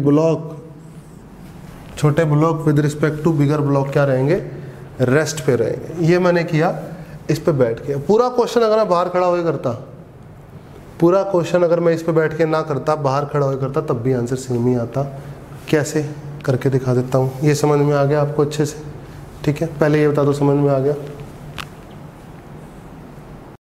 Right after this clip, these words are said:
ओके बेटा, अब हम इसको करेंगे ground के frame में। पूरे क्वेश्चन को किस में frame में करेंगे? ground के फ्रेम में। अगर हम ground के frame में करेंगे तो ground तो rest पे है, ground rest पे है, यानी कि अब कोई pseudo force वगैरह नहीं लगाना है,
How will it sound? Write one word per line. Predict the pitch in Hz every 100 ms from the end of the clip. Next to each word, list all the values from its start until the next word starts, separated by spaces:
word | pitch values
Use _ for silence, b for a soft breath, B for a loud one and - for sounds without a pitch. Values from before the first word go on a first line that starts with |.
| _ - 139 151
ओके | 139 170
बेटा, | 165 170 165 - - -
अब | 151
हम | 175 185
इसको | 196
करेंगे | 190 180 190
ground | 180 170 165 160
के | 160
frame | 135 127 113
में। | 113 120 - - -
पूरे | 156
क्वेश्चन | 165 156 170
को |
किस | 170 175
में | 175
frame | 170
में | 175
करेंगे? | 170 170 202 247 - - B B B B B - - - - - - 170
ground | 170 165 160
के | 160
फ्रेम | 135 127
में। | 151
अगर | 185
हम | 208
ground | 185 185 196
के | 208
frame | 196 202
में | 190
करेंगे | 180 180 196
तो | 196
ground | 180 170 175 180
तो | 196
rest | 190 185
पे | - 208
है, | 202 - B B B B -
ground | 156 147 165 170
rest | -
पे | 180
है, | 180
यानी | 175 175
कि | 180
अब | 175
कोई | 185 180
pseudo | 170 165
force | 160 160 147
वगैरह | 151 165
नहीं | 180 156
लगाना | 151 135 120
है, | 113